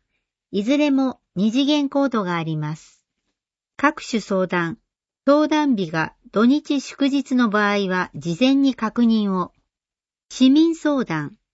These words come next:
電話、八二九の一二三一。自治振興課、市役所一階。一般、市政、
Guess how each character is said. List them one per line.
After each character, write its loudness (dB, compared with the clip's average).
電 2
話、 -2
八 2
二 4
九 0
の -4
一 0
二 4
三 0
一。 -8
自 0
治 -14
振 2
興 -2
課、 -4
市 -4
役 2
所 -2
一 -4
階。 -4
一 -2
般、 2
市 -6
政、 -2